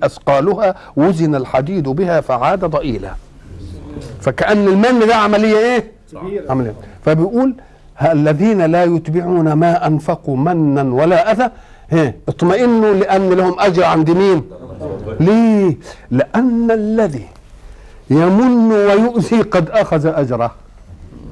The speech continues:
Speaker 1: خد حقه. خد إيه؟ حقه، ريح نفسه. يبقى ملوش أجر عند مين؟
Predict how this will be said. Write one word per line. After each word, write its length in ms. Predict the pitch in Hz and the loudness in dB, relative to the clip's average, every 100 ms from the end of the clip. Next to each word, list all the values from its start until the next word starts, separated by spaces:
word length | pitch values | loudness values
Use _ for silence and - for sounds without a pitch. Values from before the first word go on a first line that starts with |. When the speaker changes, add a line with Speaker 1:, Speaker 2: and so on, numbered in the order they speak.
| 90 87 - - - | -16 -14 -12 -12 -12
Speaker 1:
خد 320 | - 208 185 | -4 -2 0
حقه. 400 | - 196 - 107 - - - - - - - - - - | 0 0 -2 -8 -12 -20 -20 -20 -20 -20 -20 -20 -20 -4
خد 260 | 160 151 | -2 0
إيه؟ 260 | 170 190 165 - - - - - - | 2 2 2 -6 -18 -18 -18 -18 -4
حقه، 260 | - - 151 | -2 0 2
ريح 400 | 196 214 190 - | 2 2 0 0
نفسه. 380 | 202 190 - - - - - - - - - - | -2 -2 -8 -20 -20 -20 -20 -20 -18 -18 -8 -2
يبقى 260 | 156 156 160 | 0 2 0
ملوش 280 | 175 196 | 0 0
أجر 220 | 202 185 165 | -2 -2 -2
عند 220 | 165 165 | 0 0
مين؟ 300 | 208 240 | 0 0